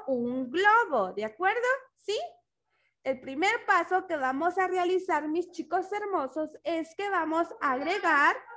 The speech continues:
el bicarbonato en el globo, ¿sí? Le vamos a pedir ayuda a mami para agregar el bicarbonato en el globo. Yo voy a utilizar una cucharita y voy a agregar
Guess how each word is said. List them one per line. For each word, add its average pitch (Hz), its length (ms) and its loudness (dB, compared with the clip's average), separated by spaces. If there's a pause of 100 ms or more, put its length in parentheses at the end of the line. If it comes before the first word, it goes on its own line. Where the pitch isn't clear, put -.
(800)
el 320 320 2
bicarbonato 370 1300 2
en 294 240 2
el 311 280 -2
globo, 381 600 2
¿sí? 392 300 2
Le 359 80 4
vamos 277 320 0
a 370 100 -2
pedir 262 260 0
ayuda 311 340 0
a 370 40 2
mami 320 400 0 (640)
para 302 280 6
agregar 320 460 2
el 311 140 0
bicarbonato 254 880 0
en 240 200 4
el 381 160 0
globo. 311 480 2
Yo 285 140 0
voy 277 140 2
a 320 100 2
utilizar 294 760 -2
una 294 300 -6
cucharita 370 720 0 (1500)
y 302 80 -6
voy 269 180 4
a 302 100 4
agregar 294 540 4